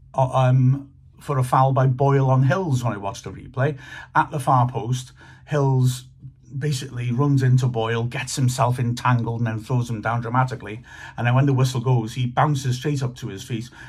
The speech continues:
and just starts screaming and laughing in Boyle's face, which is what people do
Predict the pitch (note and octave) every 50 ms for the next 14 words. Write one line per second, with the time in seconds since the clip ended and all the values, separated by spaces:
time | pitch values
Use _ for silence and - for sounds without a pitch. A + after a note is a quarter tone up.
0 | - - C3 C3 B2 B2 - - A#2+ G#2+ B2 - - - - - D3 C3+ C#3 C3+
1 | B2+ A#2+ A2 A2+ A2+ A#2 A#2 A#2+ B2 B2 B2 B2 A2+ G#2 G#2 G#2 G#2+ G#2 A2+ G#2+
2 | G#2+ G#2 G#2 G#2+ - - - A2 A2 A2+ - - - - - - - - - -
3 | - C#4 C#4 - A3 F3+ B2+ B2+ F3+ E3+ - - - F#3 C#3+ F3+ F3 D3+ B2+ B2
4 | A2 D3 G#3 G3